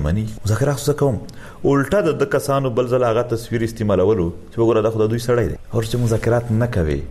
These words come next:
بیا هم وایي چې پښتانه سرپیري دي، چې کوي، بیا، بیا پروپیګنډا کوي چې جنټان دي. د دغې ریاست سنجیدګي نشته دی په دوی کې. دومره غیر سنجیده طرز باندې دوی داسې بېخي سنجیدګي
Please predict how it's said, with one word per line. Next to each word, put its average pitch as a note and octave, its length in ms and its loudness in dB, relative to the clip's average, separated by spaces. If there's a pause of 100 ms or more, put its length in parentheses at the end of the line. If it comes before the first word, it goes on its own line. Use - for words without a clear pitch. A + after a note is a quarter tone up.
بیا A2 320 2
هم B2 240 -2
وایي A2+ 180 2 (300)
چې G#2 100 2 (580)
پښتانه A2 440 0
سرپیري E2+ 560 0
دي، A#2 60 -4 (260)
چې A2+ 80 2 (160)
کوي، A#2+ 280 4 (680)
بیا، F#2+ 240 0
بیا A#2 220 2
پروپیګنډا A#2+ 580 2
کوي A2 240 2 (320)
چې G#2+ 60 0 (100)
جنټان E2+ 420 0
دي. G#2+ 100 -2 (200)
د - 40 2 (140)
دغې G3+ 280 2
ریاست E3+ 440 0 (140)
سنجیدګي A2+ 640 2
نشته F2+ 240 -4
دی D#2+ 100 -2
په D2+ 140 -8
دوی C2+ 160 -6
کې. - 60 -12 (360)
دومره F3+ 260 2 (200)
غیر F3 200 4 (120)
سنجیده A#2 400 -2 (160)
طرز A2+ 160 -2
باندې E2 340 0
دوی F#2+ 160 0
داسې - 180 -4 (320)
بېخي C#3+ 260 2 (100)
سنجیدګي C#3+ 400 0